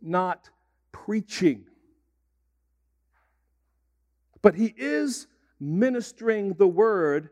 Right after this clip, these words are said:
to the hearts of these disciples of John. His questions do two things. They gather information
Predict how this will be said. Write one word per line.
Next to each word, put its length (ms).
to 100
the 120
hearts 440
of 160
these 320
disciples 600
of 120
John. 280
His 240
questions 640
do 220
two 240
things. 600
They 120
gather 460
information 960